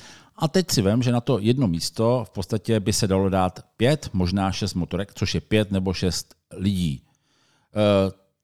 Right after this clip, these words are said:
tohle to je to, co, eh, na co by se měl magistrát v příštím volebním období zaměřit. To znamená dneska udělat, eh, místa pro, eh, jednostopý vozidla.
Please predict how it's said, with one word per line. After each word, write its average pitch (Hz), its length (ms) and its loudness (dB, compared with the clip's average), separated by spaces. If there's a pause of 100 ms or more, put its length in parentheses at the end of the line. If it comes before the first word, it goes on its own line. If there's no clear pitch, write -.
tohle 190 260 4
to 151 160 2
je 147 140 6
to, 113 240 0
co, 123 460 2 (420)
eh, 110 40 2
na 117 120 4
co 151 140 0
by 131 100 0
se 120 120 2
měl 127 160 2
magistrát 104 580 0
v - 20 -18
příštím - 320 -2
volebním 101 280 0
období 95 280 0
zaměřit. 80 580 0
To 113 100 -4
znamená 120 640 2
dneska 110 480 0
udělat, 104 640 0
eh, 110 40 0 (560)
místa 113 480 0
pro, 80 360 -4
eh, 92 460 -2
jednostopý 123 460 2
vozidla. 113 520 0